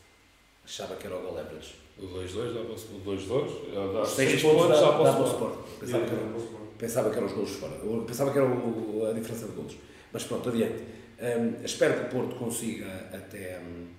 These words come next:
Speaker 1: até essas, eh, últimas três jornadas fora, consiga, eh, se, isto, na perspectiva de continuar na Liga Europa,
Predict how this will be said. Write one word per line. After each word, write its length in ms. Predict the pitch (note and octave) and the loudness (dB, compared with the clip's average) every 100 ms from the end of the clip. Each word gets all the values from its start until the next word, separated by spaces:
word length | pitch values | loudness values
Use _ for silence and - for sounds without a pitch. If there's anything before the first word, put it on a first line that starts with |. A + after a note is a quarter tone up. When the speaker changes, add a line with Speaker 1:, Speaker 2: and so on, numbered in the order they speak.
| - - - - - | -20 -20 -20 -20 -18
Speaker 1:
até 360 | G2+ G#2 G2 F2+ | -16 -10 -6 -6
essas, 500 | F#2 - - - F2+ | -6 -8 -10 -10 -8
eh, 220 | E2+ - | -8 -8
últimas 340 | - - - | -10 -10 -14
três 200 | - F#2 | -12 -12
jornadas 400 | F2 E2+ E2+ E2 | -12 -10 -10 -10
fora, 360 | - F#2+ F2 E2+ - - - _ _ | -12 -10 -10 -10 -14 -20 -20 _ _
consiga, 520 | F2+ F2 G2+ F#2 F2 | -14 -12 -10 -10 -8
eh, 480 | E2 E2 - D#2+ D#2+ | -8 -8 -10 -10 -10
se, 300 | D#2+ G#2+ - - - - D#2 E2 - | -6 -6 -6 -8 -12 -12 -12 -8 -4
isto, 300 | A#2 - - - - | -4 -4 -6 -12 -12
na 60 | F2+ | -14
perspectiva 400 | - G#2 G2+ G#2 | -12 -12 -8 -8
de 40 | |
continuar 360 | - G2 G#2 G#2 | -6 -8 -6 -6
na 80 | G2+ | -6
Liga 200 | G2 G2+ | -6 -6
Europa, 320 | G2 G2 F#2+ | -6 -8 -10